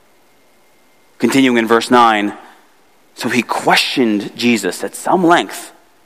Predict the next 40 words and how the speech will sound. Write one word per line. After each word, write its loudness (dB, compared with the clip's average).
but -8
he -2
made 2
no 2
answer. -4
The -20
chief 0
priests 2
and 2
the 0
scribes 4
stood 0
by, 6
vehemently 2
accusing 0
him. 0
And -2
Herod, 2
with 0
his 2
soldiers, 0
treated 0
him 2
with 0
contempt 2
and 2
mocked 4
him. 0
Then 6
arraying 2
him 2
in 0
splendid 2
clothing, 2
he -6
sent -4
him 0
back 2
to -20
Pilate." -4